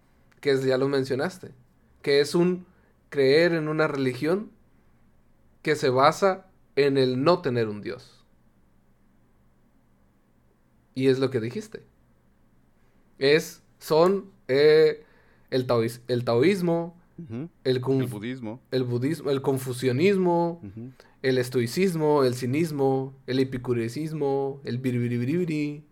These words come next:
Speaker 2: Ismo.
Speaker 1: O sea, todas esas partes en las cuales se cree, ok, existe algo, pero yo no im-, a mí no me importa, ¿sabes?
Speaker 2: Ajá.
Speaker 1: Yo vivo en el presente,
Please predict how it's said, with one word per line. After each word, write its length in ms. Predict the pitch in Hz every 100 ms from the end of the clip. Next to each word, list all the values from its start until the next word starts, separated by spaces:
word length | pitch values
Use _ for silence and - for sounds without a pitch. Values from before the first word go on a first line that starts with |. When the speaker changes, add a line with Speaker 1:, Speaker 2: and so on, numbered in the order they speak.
| _ _ -
Speaker 2:
Ismo. 180 | 131 117
Speaker 1:
O 40 |
sea, 260 | 151 113 - _ - _ _
todas 280 | 190 202 208
esas 240 | 208 202
partes 400 | 202 175 175 165
en 80 | 147
las 160 | 131 131
cuales 380 | 151 139 127
se 200 | 123 139
cree, 480 | 127 151 151 135 123 - -
ok, 180 | 143 151 131 127 - _ _ _ _ _ _ -
existe 600 | 113 - - 220 - 220
algo, 580 | 214 220 226 240 233 - _ _ _ _ _
pero 220 | - 208
yo 180 | 185 196
no 340 | 196 196 190 185
im-, 360 | 185 185 147 175
a 60 |
mí 100 | 175
no 100 | 185
me 60 | 175
importa, 460 | 147 110 - 110 -
¿sabes? 340 | 180 208 269 - _ _ _
Speaker 2:
Ajá. 200 | 107 113
Speaker 1:
Yo 120 | 175
vivo 320 | 165 202 202
en 180 | 170 165
el 180 | 160 170
presente, 720 | 170 147 147 151 139 120 -